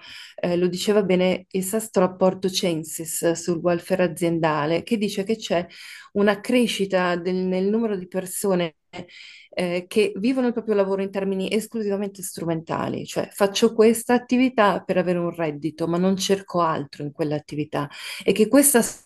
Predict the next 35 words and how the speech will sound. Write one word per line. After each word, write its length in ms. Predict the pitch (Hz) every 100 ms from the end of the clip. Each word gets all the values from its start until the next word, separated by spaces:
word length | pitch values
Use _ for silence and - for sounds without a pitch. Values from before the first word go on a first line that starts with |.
| _
strumentalità 840 | - - 226 214 202 220 254 254 196
aumenta, 800 | 220 226 196 185 185 190 190 190 - - -
eh, 300 | 180 180 185
nei 300 | 185 190 202
lavori 400 | 170 165 156 -
poveri, 480 | 202 160 151 165
nei 140 | 160 160
lavori 340 | 160 160 165
appunto 480 | 165 - 160 160 165
meno, 560 | 160 160 160 160 156 151
meno 360 | 151 151 156
qualificati, 800 | - 156 151 156 - 190 170 180
però 380 | 196 196 185 -
si 200 | - -
parla 220 | 196 196
di 80 | 196
un, 340 | 185 180 175 180 - - - -
eh, 360 | 180 180 175 165
di 100 | 180
un 340 | 180 175 175
circa 320 | 170 220 220 208
sessanta-settanta 1000 | 202 185 214 208 190 185 214 208 196 190 _ _
per 180 | - 175
cento 360 | - 196 160 160
di 120 | 160
persone 340 | - - 170
occupate 640 | 170 - - 170 160 - 156
che 140 | -
vivono 320 | 165 233 196
in 60 | 175
modo 180 | 156 160
strumentale 480 | - - 160 160 151
il 60 |
proprio 280 | 156 151 156
lavoro. 400 | 147 147 147